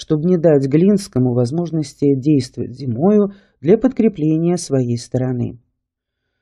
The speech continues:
И вот король отправил из Смоленска гонца в Москву за опасную грамотою для послов,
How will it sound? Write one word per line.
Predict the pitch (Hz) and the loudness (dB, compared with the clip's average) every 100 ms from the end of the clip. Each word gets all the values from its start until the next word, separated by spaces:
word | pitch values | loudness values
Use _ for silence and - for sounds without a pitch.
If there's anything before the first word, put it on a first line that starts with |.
| _ | _
И | - | 4
вот | 240 320 | 4 6
король | 269 269 262 | 4 6 6
отправил | 240 226 269 240 | 4 4 4 4
из | 202 185 170 | 2 0 -2
Смоленска | - 165 190 214 202 - 175 | 0 2 2 0 0 -2 2
гонца | 185 185 - 147 120 | 2 0 2 2 2
в | |
Москву | 120 120 - 175 202 | 0 -2 -4 -2 0
за | 156 135 | 2 2
опасную | 135 151 139 135 113 | 0 -2 -2 -4 -4
грамотою | 110 147 214 202 202 196 | -2 0 0 0 2 2
для | 156 175 | 2 -2
послов, | 196 185 139 131 117 | -4 -6 0 0 0